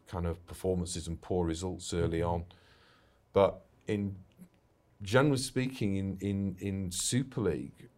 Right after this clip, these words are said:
Speaker 1: um, there is stability with coaches and clubs, and Leeds of all the clubs actually sh-,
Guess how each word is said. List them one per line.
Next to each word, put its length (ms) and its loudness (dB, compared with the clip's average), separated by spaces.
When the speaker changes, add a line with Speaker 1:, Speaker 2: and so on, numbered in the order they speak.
Speaker 1:
um, 400 -4
there 140 0
is 100 -2
stability 600 2
with 200 -2
coaches 600 -2
and 120 -2
clubs, 480 -2
and 400 0
Leeds 400 4
of 140 2
all 200 4
the 100 -2
clubs 640 -2
actually 520 -6
sh-, 220 -2